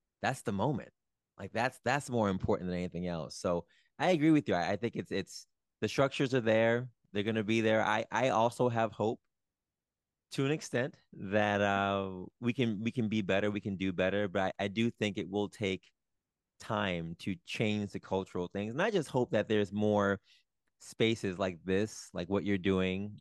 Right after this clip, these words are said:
um, with A S J, what you're doing with your own work and, and others, just to put out there, uh, you know, what's, what's really happening. I, I think that the generation coming up behind us is,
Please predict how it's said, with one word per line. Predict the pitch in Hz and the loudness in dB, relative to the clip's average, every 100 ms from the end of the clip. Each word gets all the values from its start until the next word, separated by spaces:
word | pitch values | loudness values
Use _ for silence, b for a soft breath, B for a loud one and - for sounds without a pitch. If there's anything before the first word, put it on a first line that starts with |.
| 85 | -10
um, | 82 82 - - _ _ _ - - | -8 -10 -12 -18 _ _ _ -20 -18
with | 92 | -6
A | 98 | -2
S | 95 92 | -2 -4
J, | - 95 92 92 | -4 -2 0 -2
what | 92 90 | -4 -4
you're | 95 | -2
doing | 101 95 | 0 0
with | 92 | 0
your | 92 | 0
own | 87 95 95 | 0 0 0
work | 90 98 - | 0 0 -4
and, | 92 | -6
and | 104 98 | -4 0
others, | 123 107 82 - | 2 2 0 -2
just | 117 - | -6 -4
to | 107 | -8
put | - 156 139 | -4 -2 0
out | 107 117 | 2 0
there, | 101 95 90 90 - _ _ _ - | 0 0 0 -2 -8 _ _ _ -10
uh, | 92 87 85 - - | -8 -6 -10 -12 -4
you | |
know, | 143 | -2
what's, | 123 143 - | 0 0 -2
what's | 135 - | -4 -2
really | 139 120 | -2 0
happening. | 107 107 92 85 | -2 -4 -4 -4
I, | 90 | -4
I | - 104 | -4 -4
think | 123 110 | -2 0
that | 104 95 | -2 0
the | 95 | -2
generation | 82 113 117 113 | -2 -2 -2 -4
coming | 110 110 | -4 -2
up | |
behind | 95 95 107 107 | -2 -4 -2 -2
us | 107 - - | -4 -6 -12
is, | 87 | -12